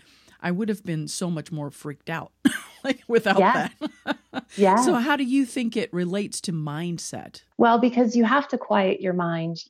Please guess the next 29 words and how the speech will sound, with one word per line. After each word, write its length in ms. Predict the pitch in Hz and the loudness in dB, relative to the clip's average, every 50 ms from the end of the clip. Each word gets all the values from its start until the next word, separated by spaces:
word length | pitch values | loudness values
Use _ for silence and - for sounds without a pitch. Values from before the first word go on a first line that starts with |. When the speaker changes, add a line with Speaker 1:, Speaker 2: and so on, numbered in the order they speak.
| _ | _
Speaker 2:
You, 280 | - 208 208 214 214 208 - | 4 6 6 6 6 4 4
you, 240 | 202 208 214 214 - | 4 4 4 4 2
you 220 | - 202 220 220 220 | 6 8 8 8 8
Speaker 1:
Yeah, 60 | 220 | 6
Speaker 2:
have 300 | 147 - - 247 - 143 156 165 185 _ | 4 2 2 2 2 0 -6 -14 -12 _
to 60 | 233 | -4
Speaker 1:
yeah. 160 | 226 214 202 | -2 0 2
Speaker 2:
really, 400 | 190 214 208 196 208 208 196 196 - _ _ _ _ _ _ _ _ _ _ - _ _ _ _ - | 4 4 6 6 6 4 4 0 -8 _ _ _ _ _ _ _ _ _ _ -20 _ _ _ _ 2
and, 180 | 233 226 220 - | 4 4 4 4
and 320 | - - - 240 226 214 | 2 2 6 8 8 8
within 440 | 214 214 214 - 262 294 320 320 269 | 8 6 6 4 6 6 8 6 6
that, 340 | 226 190 185 185 180 - - | 6 6 6 4 2 0 0
you 80 | 214 214 | -2 -4
start 320 | 208 - - 214 214 - - - | -2 -2 0 0 0 0 -4 -8
to 60 | 214 | -8
create 440 | - - - - 214 202 185 180 - - | -8 -8 -4 0 2 2 2 0 -2 -4
awareness. 880 | 185 180 175 180 175 170 165 165 165 170 - 226 226 - - - - _ _ - - - - - - | -4 -2 0 0 0 0 -2 -2 -2 -4 -4 -6 -8 -10 -14 -20 -20 _ _ -20 -20 -20 -20 -2 2
And 280 | - 220 208 202 196 196 | 4 6 6 6 6 4
Speaker 1:
Yes, 140 | 196 - | 4 0
exact-, 320 | - 156 - - - - - | -6 -14 -16 -18 -20 -18 -14
yeah. 360 | - 226 226 247 247 240 208 - - _ _ _ _ _ - | -10 -8 -6 -6 -4 -6 -6 -8 -12 _ _ _ _ _ -2
Speaker 2:
a-, 100 | 220 - - - | -2 0 4 4
awareness 640 | 247 226 202 233 233 240 254 254 262 247 247 - | 4 6 6 6 6 8 8 8 6 6 4 2
is 180 | 214 202 202 - - - | 0 0 0 -2 -2 -2
a 60 | 214 | -2
key 400 | 190 - - - - 233 220 220 | -2 -4 -10 0 4 6 6 6
factor 600 | 208 - 208 180 180 - - - 196 190 185 190 | 6 4 2 0 0 -2 -2 -2 0 0 0 0
in 280 | - - 190 180 170 | 0 -2 -2 0 0
mindset 500 | 170 165 156 160 160 - - - 170 160 | 0 0 -2 -4 -6 -6 -4 -2 -2 -2